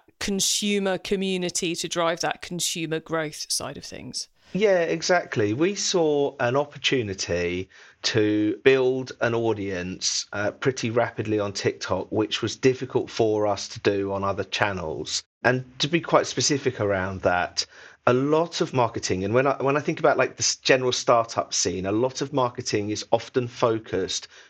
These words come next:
Speaker 2: very much at the bottom of the funnel, where it is, "I want to buy that thing, show me the quickest place to go and buy it," and then everyone is bidding on all of the same terms,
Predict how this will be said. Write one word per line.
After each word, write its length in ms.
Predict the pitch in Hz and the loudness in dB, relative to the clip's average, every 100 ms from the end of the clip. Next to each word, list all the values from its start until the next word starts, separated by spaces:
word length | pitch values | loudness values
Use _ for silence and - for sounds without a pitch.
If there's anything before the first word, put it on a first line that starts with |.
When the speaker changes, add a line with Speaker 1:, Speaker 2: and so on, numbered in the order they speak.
| _ | _
Speaker 2:
very 260 | 117 113 113 | 4 4 2
much 260 | 107 - | 0 -2
at 60 | - | -2
the 80 | 107 | 0
bottom 400 | 113 - - 101 | 0 0 -2 -4
of 100 | - | -4
the 80 | |
funnel, 680 | 95 - 104 92 - - - - - - - _ | 0 2 2 0 -8 -10 -14 -18 -20 -20 -20 _
where 340 | 117 117 110 | 4 6 4
it 180 | 110 - | 0 2
is, 300 | 110 104 104 - | 2 2 0 2
"I 160 | 127 | 4
want 280 | 139 131 127 | 4 0 -2
to 60 | 117 | 2
buy 220 | 117 113 | 4 6
that 260 | 107 104 - | 4 -2 2
thing, 260 | 107 101 101 | 2 2 0
show 160 | - | 0
me 100 | 107 | 0
the 80 | 101 | -4
quickest 360 | - 104 107 - | -8 -4 -4 2
place 200 | 104 - | 2 2
to 80 | 95 | 0
go 140 | 98 | 0
and 160 | 95 107 | 2 4
buy 240 | 110 95 | 4 2
it," 460 | 90 90 90 - - 98 | -2 -4 -2 -2 0 2
and 220 | 104 104 | 0 2
then 420 | 110 104 104 110 - - - | 2 4 2 -2 -12 -4 2
everyone 480 | 131 143 139 127 117 | 2 2 0 0 0
is 100 | 110 | 0
bidding 640 | - 110 104 95 95 98 95 | 2 2 0 -2 -4 -6 -2
on 340 | 98 95 101 104 | 2 2 0 -2
all 260 | 113 113 | 0 0
of 80 | 107 | 0
the 80 | 110 | -2
same 400 | - 101 98 98 - | 0 0 -2 -8 -6
terms, 760 | - 123 101 90 90 90 - | 2 2 2 -4 -8 -6 -6